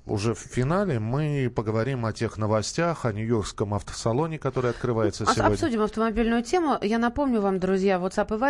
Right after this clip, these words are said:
Speaker 2: Viber восемь девять шесть семь двести ровно девять семь ноль два. Студийный номер телефона восемь восемьсот двести ровно девять семь ноль два. Меньше своего позволения я все-таки вопрос от
Speaker 1: Тот
Speaker 2: Сергея
Speaker 1: самый,
Speaker 2: задам. Тот
Speaker 1: тот
Speaker 2: самый
Speaker 1: самый, да.
Speaker 2: вопрос.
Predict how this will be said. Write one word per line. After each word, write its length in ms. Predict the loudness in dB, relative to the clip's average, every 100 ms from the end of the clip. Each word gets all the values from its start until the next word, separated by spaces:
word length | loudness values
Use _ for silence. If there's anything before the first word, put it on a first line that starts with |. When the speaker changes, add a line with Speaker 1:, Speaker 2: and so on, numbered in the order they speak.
| 2
Speaker 2:
Viber 140 | 0
восемь 360 | 0 0 -2 -2
девять 280 | -2 -2 -4
шесть 240 | -4 -4
семь 260 | -2 -2 -2
двести 380 | 0 -2 -2 -2
ровно 360 | 0 0 0
девять 280 | -2 -4 -4
семь 200 | -4 -2
ноль 180 | -2 -2
два. 240 | 0 0 -2 -16 -18
Студийный 420 | -4 0 2 4
номер 280 | 2 2 -2
телефона 520 | -4 -6 -4 -2 -2
восемь 400 | 0 0 0 -4
восемьсот 460 | -6 -6 -4 -4 -2
двести 300 | -4 -2 -2
ровно 180 | -2
девять 240 | 0 0 0
семь 140 | -2
ноль 160 | -2 0
два. 140 | 0
Меньше 180 | 0 -2
своего 180 | -2 -2
позволения 500 | -2 0 0 0 -2
я 120 | -4
все-таки 360 | -6 -6 -4 -4 -8 -2
вопрос 360 | 0 2 0 -2
от 80 | -2
Speaker 1:
Тот 80 |
Speaker 2:
Сергея 300 | 0 2 2
Speaker 1:
самый, 240 | 4 4 4
Speaker 2:
задам. 200 | 0 -2
Тот 160 | 0 2
Speaker 1:
тот 80 |
Speaker 2:
самый 120 | 2 2 4
Speaker 1:
самый, 40 |
да. 120 | 2 0
Speaker 2:
вопрос. 360 | 0 -2 -2